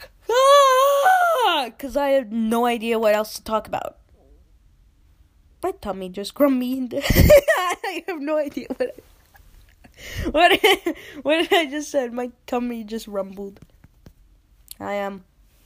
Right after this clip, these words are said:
hungry boy. I haven't eaten in a while. I should probably go eat. I'm hungry. All right. <laughs> Yeah.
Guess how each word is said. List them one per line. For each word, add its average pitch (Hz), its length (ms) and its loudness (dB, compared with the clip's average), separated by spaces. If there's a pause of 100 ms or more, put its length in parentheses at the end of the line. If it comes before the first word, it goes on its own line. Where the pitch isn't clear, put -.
(680)
hungry 302 340 2
boy. 170 540 -4 (360)
I 190 120 -4
haven't 180 300 -8 (140)
eaten 165 580 -10 (120)
in 175 140 -14
a 135 220 -14 (260)
while. 127 300 -8
I - 80 -8
should - 120 -16
probably 135 220 -10
go 101 160 -12
eat. 113 200 -12 (560)
I'm 165 140 -12
hungry. 151 380 -10 (320)
All 185 120 -2
right. 180 320 -2
<laughs> - 0 -
Yeah. 311 160 4